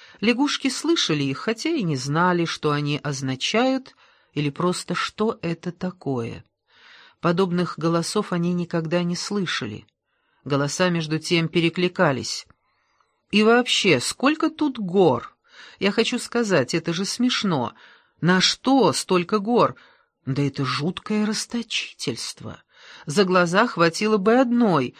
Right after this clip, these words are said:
Я просто рехнусь, если увижу еще одну гору. Сколько гор нам придется еще осматривать?" "А мне не нравится.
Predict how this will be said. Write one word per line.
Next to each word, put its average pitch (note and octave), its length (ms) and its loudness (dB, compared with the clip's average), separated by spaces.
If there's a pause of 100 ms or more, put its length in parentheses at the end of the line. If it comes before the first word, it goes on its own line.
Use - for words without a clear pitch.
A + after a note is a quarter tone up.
(280)
Я D#3+ 180 0
просто F#3 400 -2
рехнусь, B3 760 0
если D3 340 -4
увижу E3+ 340 0
еще F3 380 2
одну A3 420 0 (160)
гору. F#3+ 560 2 (360)
Сколько E3+ 500 0
гор A3+ 280 4
нам D#3+ 200 4
придется E3+ 540 2
еще F3+ 280 2
осматривать?" D3 840 0 (920)
"А C#3 120 0
мне E3 320 2
не F3+ 140 2
нравится. E3+ 760 -4